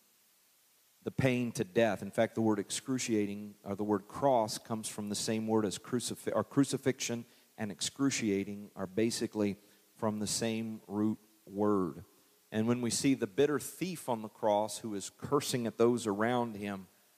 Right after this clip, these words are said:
we see a traditional and typical response to such a crime against humanity. But the real crime of the crucifixion was what was happening on the middle cross. We know that Jesus had never done anything wrong,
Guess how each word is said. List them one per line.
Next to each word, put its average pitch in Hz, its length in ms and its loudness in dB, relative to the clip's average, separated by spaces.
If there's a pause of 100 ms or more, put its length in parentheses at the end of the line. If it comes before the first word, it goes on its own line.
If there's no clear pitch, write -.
(220)
we 123 160 4
see 131 640 4
a 113 260 4
traditional 135 800 2
and 107 240 -6
typical 131 540 4
response 113 640 0
to - 160 -10
such - 480 0
a 104 80 -2
crime 107 720 -4
against 101 640 -4
humanity. 101 760 -2 (540)
But - 160 4
the 139 80 8
real 180 260 8
crime 139 460 4
of 123 80 4
the 120 60 2
crucifixion 139 760 2
was 120 140 0
what 135 120 6
was 117 120 4
happening 123 480 0
on 117 100 2
the 110 80 0
middle 113 320 2
cross. - 640 -4 (480)
We 127 160 6
know 131 260 4
that 113 220 2
Jesus 113 680 0 (720)
had 120 160 -2
never 123 240 4
done 131 220 6
anything 123 440 -2
wrong, 127 440 2